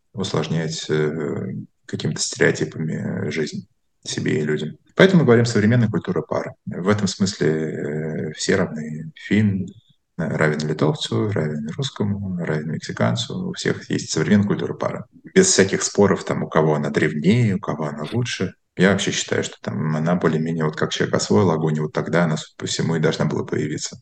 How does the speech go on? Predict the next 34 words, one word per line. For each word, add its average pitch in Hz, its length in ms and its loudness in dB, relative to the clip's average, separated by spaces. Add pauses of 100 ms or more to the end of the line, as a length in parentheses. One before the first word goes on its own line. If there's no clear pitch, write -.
(140)
В - 60 -20
той 107 180 10
же 90 80 6
самой 76 260 0
пещере 98 720 4
точно 98 320 4
так 101 300 4
же 80 260 2
самые 85 360 4
древние 82 360 2
бани, 80 260 2
которые 78 540 -2
я 78 640 0
обнаружил 104 840 4
вот 85 120 0
в - 60 -10
таком 87 260 -2
культурологическом 85 840 0
поиске, - 500 2 (100)
это 80 1200 2
японские 78 1080 2 (360)
формы, 85 420 2
когда 85 200 2
это 78 140 2
реально 80 380 4 (100)
пещера, - 600 2 (100)
в - 20 -20
которой 95 320 2
просто 95 380 0
разогревался, 80 880 2
де-, 82 220 -2
там 76 220 -2
дел-, 78 380 2
э, 82 100 -4